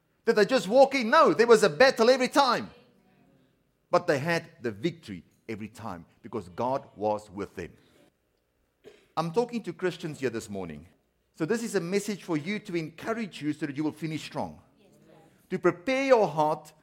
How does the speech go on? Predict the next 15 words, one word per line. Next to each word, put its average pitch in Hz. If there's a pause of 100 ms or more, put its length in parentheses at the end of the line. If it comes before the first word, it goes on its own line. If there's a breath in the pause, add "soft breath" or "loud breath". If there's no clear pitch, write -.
(220)
to 208
receive 180 (1200)
that 190
which 185
God 180
has 151
got 165
for -
you. 82 (160)
You've -
come 247
for 202
an 185
anointing 196
service, 143